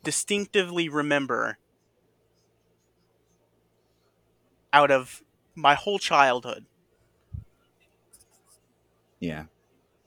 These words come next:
Speaker 1: That, that's weird to think about. 'Cause it's like, I know that happened, but it's not happening right now. So it's like a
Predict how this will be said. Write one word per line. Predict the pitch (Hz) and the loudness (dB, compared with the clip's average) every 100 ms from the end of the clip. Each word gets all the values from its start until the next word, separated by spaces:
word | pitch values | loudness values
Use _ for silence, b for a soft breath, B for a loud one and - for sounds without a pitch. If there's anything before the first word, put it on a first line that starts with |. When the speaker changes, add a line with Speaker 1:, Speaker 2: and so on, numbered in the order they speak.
| - | -8
Speaker 1:
That, | 139 135 - | -8 -6 -4
that's | 151 - | -4 -2
weird | 170 160 | -4 -2
to | 147 | -4
think | - 135 127 | -4 -4 -4
about. | 110 107 - _ _ _ _ _ _ _ _ _ _ _ _ _ _ _ _ | -4 -4 -6 _ _ _ _ _ _ _ _ _ _ _ _ _ _ _ _
'Cause | - 147 | -10 -6
it's | 143 | 2
like, | 135 - | 2 4
I | 135 | 2
know | 139 139 160 | 0 0 2
that | 175 165 - | 6 6 8
happened, | 156 147 135 123 120 113 _ _ _ _ _ _ _ _ _ _ _ _ _ - | 8 6 2 -4 -6 -14 _ _ _ _ _ _ _ _ _ _ _ _ _ 0
but | 135 | 0
it's | 131 - | -2 -2
not | 131 | -2
happening | 127 135 135 139 127 | 4 2 2 -4 -4
right | 135 117 | -2 -2
now. | 123 123 113 110 113 - _ _ _ _ _ _ | 2 4 4 2 -2 -12 _ _ _ _ _ _
So | - 139 123 | -8 -4 -4
it's | 117 - | -4 -4
like | 123 127 | -4 -2
a | 117 113 113 | -2 -4 -8